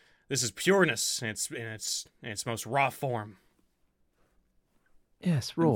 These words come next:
Speaker 3: Cedric's
Speaker 2: Yes.
Speaker 3: just like, "Weird." <laughs> Internally, he's just like, "Mm."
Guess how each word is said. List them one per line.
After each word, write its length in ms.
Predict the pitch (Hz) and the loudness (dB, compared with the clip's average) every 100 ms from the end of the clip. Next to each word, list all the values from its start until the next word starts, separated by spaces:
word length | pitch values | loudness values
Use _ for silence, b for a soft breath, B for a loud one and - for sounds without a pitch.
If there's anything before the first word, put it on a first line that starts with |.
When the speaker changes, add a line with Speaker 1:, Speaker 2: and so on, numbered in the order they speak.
| 90 | 6
Speaker 3:
Cedric's 280 | 123 110 139 | 4 6 4
Speaker 2:
Yes. 80 | 92 | 4
Speaker 3:
just 120 | - | 4
like, 220 | 98 - _ _ _ _ - | 4 2 _ _ _ _ -10
"Weird." 960 | 82 76 85 78 76 76 73 71 71 - _ - | -8 0 2 2 2 2 0 -2 -6 -12 _ 4
<laughs> 440 | 1077 1077 - - - | 8 8 8 6 6
Internally, 720 | 143 - 143 127 117 104 - - | 6 8 10 10 8 4 2 -2
he's 140 | 135 104 | -2 0
just 140 | 101 | -2
like, 160 | 92 - | -4 -2
"Mm." 580 | 117 113 113 113 113 | -2 0 -2 -2 -4